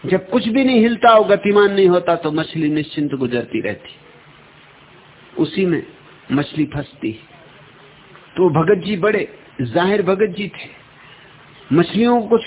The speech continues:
पता नहीं था। मछली यानी ग्राहक, वो ग्राहक को देख के ही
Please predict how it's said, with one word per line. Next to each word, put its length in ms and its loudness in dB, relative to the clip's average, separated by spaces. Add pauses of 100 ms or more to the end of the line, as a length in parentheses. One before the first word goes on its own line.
पता 220 -2
नहीं 180 -4
था। 280 -14 (360)
मछली 520 0
यानी 200 2
ग्राहक, 680 -2 (2250)
वो 80 2
ग्राहक 460 4
को 100 6
देख 380 4
के 60 4
ही 260 2